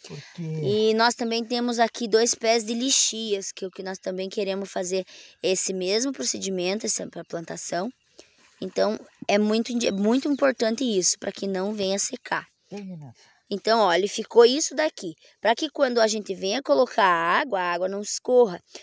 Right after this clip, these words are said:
Speaker 2: Aí você pode vir jogar aqui, encher esse aqui, aqui de água. E daí, ah, ele vai sugando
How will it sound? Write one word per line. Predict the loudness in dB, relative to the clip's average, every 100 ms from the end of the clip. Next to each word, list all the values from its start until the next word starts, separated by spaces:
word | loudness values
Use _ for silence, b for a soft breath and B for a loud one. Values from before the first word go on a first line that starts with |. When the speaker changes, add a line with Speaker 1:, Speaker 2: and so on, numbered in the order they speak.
| B 0
Speaker 2:
Aí | 2
você | 2 -4
pode | -2 -2 -2
vir | -4 -4 0
jogar | -2 2 2 2
aqui, | 0 -8
encher | -8 -6 -4 0 2 0
esse | -2 -8
aqui, | -10 -12 -12
aqui | -10 -2
de | 0
água. | 2 0 0 -6 _ b b b b -2
E | 2
daí, | 4 2 0 -6 -4
ah, | -2 0
ele | 2 0
vai | 2 0
sugando | 0 -4 -4 0 0 -2